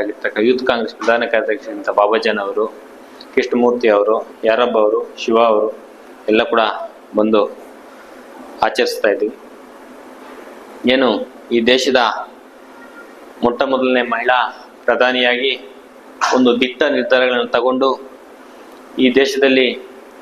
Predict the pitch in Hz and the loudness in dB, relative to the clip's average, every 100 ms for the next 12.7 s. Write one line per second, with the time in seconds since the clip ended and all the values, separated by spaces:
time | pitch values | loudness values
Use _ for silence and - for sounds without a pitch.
0 | - 113 143 143 139 131 127 123 123 120 | -4 0 2 2 2 0 0 -2 0 -2
1 | 107 - - - - - - - - - | -2 -8 -20 -20 -20 -20 -20 -20 -20 -6
2 | - 120 113 113 120 131 127 107 - 117 | 0 2 2 2 2 2 -2 -4 -4 -2
3 | 117 117 120 113 113 110 123 117 113 107 | -2 -2 -4 -4 -6 -4 -2 2 4 2
4 | 107 135 135 127 123 123 120 113 101 - | 2 -2 0 -2 0 -2 0 0 -2 -6
5 | - - - - - - 117 127 135 127 | -20 -20 -20 -20 -20 -10 0 0 2 0
6 | 113 - - - - 123 123 127 127 127 | -2 -8 -12 -18 -6 0 2 2 2 2
7 | 127 117 - - - 120 123 - 123 113 | 2 0 -2 -12 -8 -2 0 0 0 2
8 | 107 110 - 123 120 104 120 - 113 113 | 2 0 0 2 2 0 -6 -4 -4 -2
9 | 113 110 123 120 123 113 - - 113 113 | -4 -4 -2 0 0 -2 -8 -4 -2 0
10 | 117 107 104 113 123 139 127 117 120 120 | 0 0 2 4 4 2 2 -2 0 -2
11 | 113 107 127 - - 131 120 - - - | -2 0 -2 -2 -2 -2 -2 -14 -20 -20
12 | - - - - - 117 135 | -20 -20 -20 -20 -4 0 2